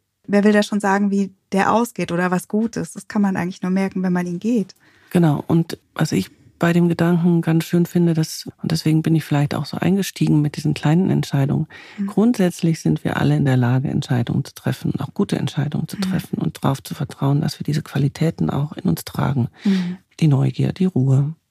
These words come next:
Speaker 2: die Kreativität und Zuversicht, auch den Mut und die Klarheit. Ja? Wenn
Speaker 1: Mhm.
Speaker 2: ich nämlich genug darüber reflektiert habe, komme ich vielleicht auch in diese Klarheit zu sagen, „Ja, das ist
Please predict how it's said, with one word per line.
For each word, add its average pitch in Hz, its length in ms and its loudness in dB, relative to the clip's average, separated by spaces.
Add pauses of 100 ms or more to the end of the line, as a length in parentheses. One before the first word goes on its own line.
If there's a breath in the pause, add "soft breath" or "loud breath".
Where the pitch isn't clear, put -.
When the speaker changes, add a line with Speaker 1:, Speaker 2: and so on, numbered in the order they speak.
Speaker 2:
die 175 60 -4
Kreativität 151 920 0
und - 140 -4
Zuversicht, - 880 -4
auch - 200 -4
den 165 160 4
Mut 165 260 2
und 151 100 0
die 156 40 -2
Klarheit. 151 880 0
Ja? 185 260 0
Wenn - 200 0
Speaker 1:
Mhm. 202 60 0
Speaker 2:
ich 208 160 -4
nämlich 156 320 0 (840 loud breath)
genug 170 640 2 (420)
darüber 165 400 2
reflektiert - 580 -2
habe, 156 220 2
komme 175 400 2
ich - 200 -4
vielleicht - 520 -4
auch 160 180 -4
in 147 140 0
diese 147 200 -2
Klarheit 147 760 0 (580 loud breath)
zu - 120 -6
sagen, 156 280 2
„Ja, 185 260 2
das 165 200 -8
ist - 260 -10